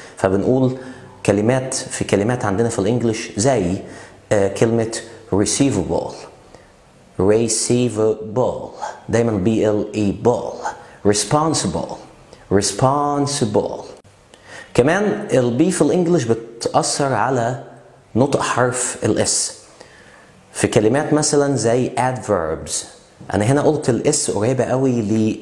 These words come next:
للزي في الإنجليش، ما ينفعش أقول adverbs، لازم أقول adverbs، grabs and so on.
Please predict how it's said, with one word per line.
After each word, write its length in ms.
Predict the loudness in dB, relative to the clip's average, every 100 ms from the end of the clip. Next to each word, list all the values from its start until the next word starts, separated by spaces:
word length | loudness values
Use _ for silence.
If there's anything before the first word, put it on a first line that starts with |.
| -2
للزي 480 | 0 2 2 2
في 120 | 2 0
الإنجليش، 640 | -2 -2 -4 -6 -6 -8 -10 -10 -4
ما 60 |
ينفعش 300 | -2 0 0
أقول 180 | 0 2
adverbs، 560 | 0 0 0 0 0 -2 -2 -4 -8 -20 -20 -2
لازم 220 | 0 2 2
أقول 160 | 0 0
adverbs، 680 | 0 0 -2 -2 -6 -8 -8 -8 -14 -20 -20 -18 0
grabs 460 | 2 4 2 -4 -4 -6 -8 -20 -20 -14 -2
and 340 | 0 0 0
so 300 | 2 2 0
on. 80 | -2